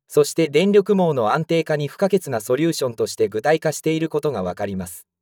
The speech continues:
特に、リチウムイオン電池だけでなく、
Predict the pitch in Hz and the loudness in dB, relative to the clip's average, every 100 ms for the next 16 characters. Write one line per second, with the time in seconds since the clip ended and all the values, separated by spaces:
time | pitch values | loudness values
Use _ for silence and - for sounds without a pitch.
0 | _ _ - 180 175 127 98 _ _ _ | _ _ -4 -4 -4 -8 -10 _ _ _
1 | _ - 135 135 202 196 190 190 196 196 | _ -6 -4 0 2 4 4 4 4 4
2 | 196 175 135 113 143 120 95 92 95 | 2 0 0 0 0 -2 -4 -8 -14